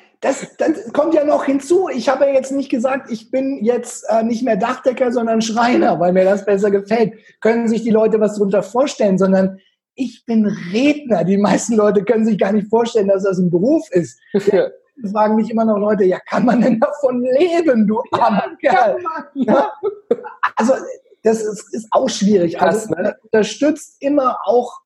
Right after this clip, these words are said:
Speaker 1: euer Umfeld, die das mit euch tragen,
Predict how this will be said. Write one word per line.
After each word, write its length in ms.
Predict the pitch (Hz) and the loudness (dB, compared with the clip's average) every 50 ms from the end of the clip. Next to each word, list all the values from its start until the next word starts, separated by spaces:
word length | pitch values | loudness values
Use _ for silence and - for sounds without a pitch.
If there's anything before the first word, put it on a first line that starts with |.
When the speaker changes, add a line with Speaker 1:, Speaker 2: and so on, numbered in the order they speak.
| _ _ _ _ _ _ _ _ - | _ _ _ _ _ _ _ _ -4
Speaker 1:
euer 560 | - 202 262 269 269 262 254 240 - - - | 0 0 2 2 2 0 -2 -4 -6 -4 -2
Umfeld, 600 | 294 311 320 302 - - 254 240 233 220 220 220 | -2 -2 -2 -4 -6 -4 0 0 2 0 0 0
die 140 | 240 226 240 | 0 0 2
das 320 | 220 247 220 208 - - | 2 0 -2 -4 -4 0
mit 320 | 214 214 247 294 - - - _ _ | 0 2 2 2 0 -4 -8 _ _
euch 540 | - 202 220 233 240 233 220 - - - - | 0 0 2 2 0 -2 -4 -6 -12 -18 -18
tragen, 960 | - - 180 170 190 196 196 214 233 247 208 208 240 240 247 294 302 - | -14 -12 -8 -4 -2 -2 0 0 0 0 2 2 2 2 2 0 -2 -4